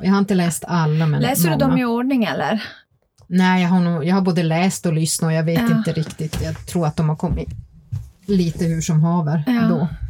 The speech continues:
Speaker 1: Och det har gått bra ändå, tycker
Speaker 2: Mm.
Speaker 1: jag. Så att det är inte någon som man... En del böcker tycker jag ju att man ska läsa i
Speaker 2: Ja.
Speaker 1: ordning.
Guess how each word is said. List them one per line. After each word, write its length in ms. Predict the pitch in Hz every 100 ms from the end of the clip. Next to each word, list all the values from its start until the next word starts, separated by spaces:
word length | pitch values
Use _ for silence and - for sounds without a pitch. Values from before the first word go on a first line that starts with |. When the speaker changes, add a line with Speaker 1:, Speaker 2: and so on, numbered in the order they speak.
| - - _
Speaker 1:
Och 100 | 185
det 60 | 175
har 120 | 175
gått 200 | 160 151
bra 180 | 175 160
ändå, 260 | 160 170 170
tycker 200 | - 269
Speaker 2:
Mm. 140 | 220
Speaker 1:
jag. 160 | 190 165 - - - - - - - - - _ 165 -
Så 120 | - 185
att 80 |
det 60 | 180
är 40 |
inte 260 | 165 165 185
någon 180 | 156 147
som 140 | 160
man... 380 | 147 - - - - - -
En 140 | 175 175
del 180 | 190 160
böcker 240 | 160 160
tycker 360 | - 190 - 147
jag 100 | 139
ju 80 |
att 160 | 147 -
man 140 | 156
ska 360 | 156 - 185 151
läsa 460 | 139 127 - - 151
i 20 | 160
Speaker 2:
Ja. 200 | 247 214
Speaker 1:
ordning. 340 | 196 170 175